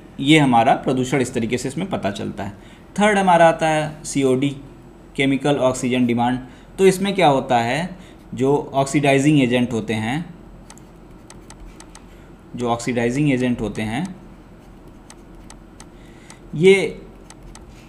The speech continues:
क्या करते हैं, जो वाटर में, जो जल में जो प्रदूषक वगैरह होते हैं, जो प्रदूषक वगैरह रहते हैं उनको डिग्रेड, उनको, अ, अपघटित कर देते हैं या डिग्रेड कर देते हैं, जो भी कहना चाहिए। तो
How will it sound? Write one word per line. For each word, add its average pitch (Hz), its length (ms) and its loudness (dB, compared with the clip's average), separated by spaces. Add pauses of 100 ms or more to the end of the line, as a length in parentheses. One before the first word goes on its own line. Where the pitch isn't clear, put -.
(500)
क्या 143 120 6
करते 139 300 -2
हैं, 175 140 -2
जो 170 120 2
वाटर 143 400 4
में, 160 320 0
जो 147 320 2 (260)
जल 147 200 4
में 151 380 2
जो 147 100 2
प्रदूषक 139 440 -2
वगैरह 143 280 2
होते 131 280 0
हैं, 127 180 -2
जो 147 80 -2
प्रदूषक 127 320 -4
वगैरह 135 240 0
रहते 131 180 -2
हैं 185 60 -2
उनको 185 180 -2
डिग्रेड, 127 460 2
उनको, 143 640 -2 (380)
अ, 147 140 4 (120)
अपघटित 143 420 0
कर 139 140 0
देते 135 240 0
हैं 175 160 0
या 170 120 2
डिग्रेड 135 360 0
कर - 120 -2
देते 131 200 -2
हैं, 151 80 0
जो 139 100 0
भी 135 100 -2
कहना 131 260 0
चाहिए। 139 400 -2 (360)
तो 156 240 6